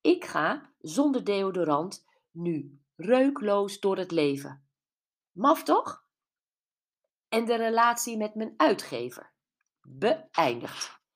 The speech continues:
Een berg kracht en zelfstandigheid voor teruggekregen. Soms is het beter iets moois te verliezen,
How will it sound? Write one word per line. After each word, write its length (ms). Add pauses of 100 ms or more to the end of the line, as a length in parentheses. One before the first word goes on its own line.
(180)
Een 280
berg 420
kracht 520
en 160
zelfstandigheid 880
voor 140
teruggekregen. 800 (960)
Soms 500
is 180
het 160
beter 400
iets 180
moois 340
te 120
verliezen, 640